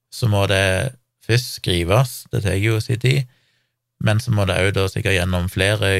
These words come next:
godkjenningsrunder, der folk sjekker at alt som er skrevet er korrekt og sånn, og det kan ta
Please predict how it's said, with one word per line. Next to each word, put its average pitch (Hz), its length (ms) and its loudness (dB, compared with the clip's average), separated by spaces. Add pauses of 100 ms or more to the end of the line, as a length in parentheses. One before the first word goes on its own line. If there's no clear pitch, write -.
godkjenningsrunder, 101 1800 0 (300)
der 95 100 0
folk 95 240 -4
sjekker 90 400 -4
at - 160 -10
alt 85 240 -4
som - 160 -2
er 90 80 -4
skrevet 92 460 -2
er 90 120 -4
korrekt 110 640 -2
og 92 160 0
sånn, 127 240 2 (560)
og - 80 -2
det 123 80 4
kan 104 160 2
ta 98 160 2